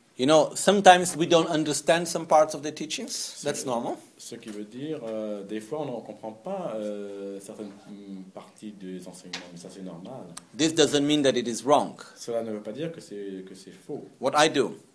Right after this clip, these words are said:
Speaker 2: que c'est mauvais.
Speaker 1: when I, when there is something that I don't understand,
Speaker 2: Ce que je fais, quand il y a quelque chose que je ne comprends pas,
Speaker 1: I put it in waiting list.
Speaker 2: je le mets sur la liste d'attente.
Speaker 1: One day I should understand it.
Speaker 2: Car un jour, je serai capable de le comprendre.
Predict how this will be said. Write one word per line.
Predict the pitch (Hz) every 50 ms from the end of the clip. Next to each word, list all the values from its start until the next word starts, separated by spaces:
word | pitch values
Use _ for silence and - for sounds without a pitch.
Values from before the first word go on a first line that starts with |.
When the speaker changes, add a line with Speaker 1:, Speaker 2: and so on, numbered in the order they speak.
| _ _
Speaker 2:
que | - 104
c'est | - - 107
mauvais. | 104 104 104 104 127 123 101 87 90 - -
Speaker 1:
when | 123 139 147 151
I, | 151 139 - 143
when | 156 156
there | 151 151 151
is | 151 -
something | - 202 220 196 208 196
that | 175 160 156
I | 151 147
don't | 160 175 220 202 202
understand, | 214 208 202 170 - - 170 180 - 359 - - - -
Speaker 2:
Ce | - - 123
que | 120 123
je | 120 120
fais, | 117 - 185 214 226 - - -
quand | 139 135 127 123
il | 123
y | 117
a |
quelque | 117 117 110 -
chose | 127 127 123 127
que | 113 104
je | 95 104
ne | 104
comprends | - - - - 95 95
pas, | - - 139 156 170 165 - - - _ -
Speaker 1:
I | 127 131
put | 131 - 147 139 147
it | 135 131
in | 127 123
waiting | 123 127 127 - 113 110 90
list. | 73 67 - - - - - - _ _ _ _ - _
Speaker 2:
je | - 104 110
le | 107 107 104 104 104
mets | 107 117 120
sur | - - - 113 104 104 104 104
la | 101
liste | 101 107 104 104
d'attente. | 104 95 - - 92 87 85 82 82 85 _ - - _ _ - _ _ _ _ - - _ - _ _ _ _ -
Speaker 1:
One | 127 143 147
day | 131 123 120 123
I | 127
should | 127 - 135 139
understand | 151 175 226 - - - 311 220 143
it. | 104 - - - - - - - - - _ _ _ _ -
Speaker 2:
Car | 101 101 101 104
un | 104 104 101
jour, | 98 110 123 143 165 190 214 214 - 110
je | 104 107
serai | 101 - - -
capable | - 98 95 - 127 113 98
de | 101 101
le | 98
comprendre. | - 95 - - _ 87 87